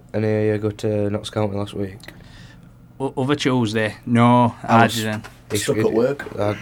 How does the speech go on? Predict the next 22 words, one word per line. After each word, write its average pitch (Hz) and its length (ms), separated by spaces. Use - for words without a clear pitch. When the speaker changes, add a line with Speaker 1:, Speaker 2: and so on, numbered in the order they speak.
Speaker 3:
On 104 120
late 143 220
shift. - 340
Speaker 1:
I - 40
didn't 95 160
go 104 100
either, 104 180
but 104 280
he 104 80
did 104 180
s-, - 140
he - 100
did 104 120
score 107 240
a 107 140
good 101 80
goal. 107 360
And 107 320
Speaker 3:
Yeah, 120 200
Speaker 1:
we're - 80
on 127 60
Speaker 3:
wonder 202 60